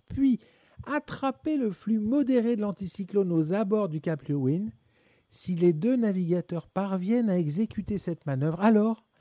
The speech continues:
alors ils pourraient faire un break décisif sur leurs poursuivants.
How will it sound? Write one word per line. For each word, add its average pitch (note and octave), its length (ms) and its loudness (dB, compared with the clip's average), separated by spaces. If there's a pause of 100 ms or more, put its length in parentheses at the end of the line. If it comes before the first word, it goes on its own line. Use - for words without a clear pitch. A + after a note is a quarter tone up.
(360)
alors C#4+ 300 4
ils G#3 140 0
pourraient G#3+ 280 0
faire G#3 220 -2
un F#3+ 100 0
break E3 360 -2
décisif F3 680 -2 (200)
sur - 200 -4
leurs C3 140 0
poursuivants. A#2 640 -8